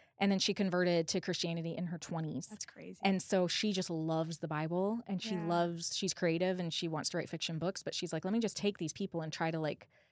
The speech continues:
Speaker 1: say this could have possibly been their situation behind the
Speaker 2: Yeah.
Speaker 1: scenes." It's, it's a really, really
Speaker 2: That's
Speaker 1: good book.
Speaker 2: so interesting.
Speaker 1: Yeah, it was good. I loved it. So what else do you got? Or what else did you love?
Speaker 2: All of it.
Speaker 1: Well,
Speaker 2: What
Speaker 1: I'll
Speaker 2: do you
Speaker 1: say
Speaker 2: like?
Speaker 1: quick,
Speaker 2: Yeah.
Speaker 1: verse seventeen about new wine.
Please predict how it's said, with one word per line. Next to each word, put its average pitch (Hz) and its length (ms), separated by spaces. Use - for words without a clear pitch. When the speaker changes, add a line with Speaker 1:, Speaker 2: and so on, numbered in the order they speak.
Speaker 1:
say 175 160
this 269 220
could 254 140
have 196 100
possibly 165 480
been 160 160
their 151 80
situation 160 520
behind 156 240
the 156 60
Speaker 2:
Yeah. - 80
Speaker 1:
scenes." 156 300
It's, - 180
it's 185 160
a 170 40
really, 160 220
really 147 140
Speaker 2:
That's 262 180
Speaker 1:
good - 60
book. - 80
Speaker 2:
so 254 240
interesting. 220 640
Speaker 1:
Yeah, 170 300
it 202 120
was 170 160
good. 156 240
I 160 60
loved 151 260
it. - 160
So 139 260
what 196 120
else 185 140
do - 100
you 175 60
got? 160 220
Or 190 60
what 180 100
else 165 140
did 160 140
you 165 80
love? 160 240
Speaker 2:
All 214 160
of 214 140
it. - 0
Speaker 1:
Well, 240 180
Speaker 2:
What 208 80
Speaker 1:
I'll 269 60
Speaker 2:
do 339 60
you - 60
Speaker 1:
say 226 40
Speaker 2:
like? 320 100
Speaker 1:
quick, 208 340
Speaker 2:
Yeah. 240 140
Speaker 1:
verse 240 120
seventeen 208 760
about 190 200
new 185 140
wine. 180 380